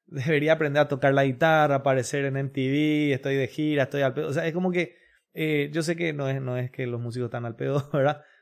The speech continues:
Pero él dice, eh, él encontró lo que le gustaba en eso y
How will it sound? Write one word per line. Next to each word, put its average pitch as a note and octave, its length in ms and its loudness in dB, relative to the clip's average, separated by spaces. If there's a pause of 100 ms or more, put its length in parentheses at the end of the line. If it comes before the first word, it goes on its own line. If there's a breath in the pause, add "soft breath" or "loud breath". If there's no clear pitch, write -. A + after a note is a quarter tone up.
(160 loud breath)
Pero E3+ 480 2 (200)
él D#3+ 180 -4
dice, D#3+ 540 -4 (260)
eh, - 360 -12
él D3+ 140 -6
encontró D3+ 500 -4
lo D#3 120 0
que D#3 100 -4
le D3+ 100 0
gustaba C3+ 400 0
en B2 80 -4
eso C3 400 -6
y C#3 260 -12